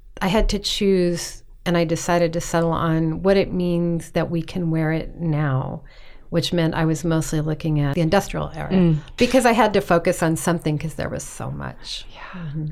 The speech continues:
Speaker 2: But yet that ties it all together so well, especially being a feminist and doing the, the work that you do. I just thought it was fascinating how it,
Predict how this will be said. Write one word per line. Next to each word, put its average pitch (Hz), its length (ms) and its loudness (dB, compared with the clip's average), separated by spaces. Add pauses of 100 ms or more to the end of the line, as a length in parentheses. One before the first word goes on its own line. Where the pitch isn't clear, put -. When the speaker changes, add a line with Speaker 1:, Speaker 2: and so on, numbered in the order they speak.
(140)
Speaker 2:
But 185 160 6
yet 202 220 4
that 175 180 4
ties 196 340 2
it - 240 2
all 214 280 6
together 196 640 0 (120)
so 202 280 2
well, 185 600 2
especially 190 440 4
being 175 300 6
a 165 200 2 (160)
feminist 170 580 2
and 175 120 2
doing 156 300 4
the, 156 260 -2
the 180 120 -2
work 165 260 0
that - 140 -4
you 170 100 0
do. - 340 -2 (360)
I 185 80 4
just 170 180 2
thought 165 140 4
it - 60 2
was 156 120 -2
fascinating - 760 -2
how - 180 -4
it, - 120 -8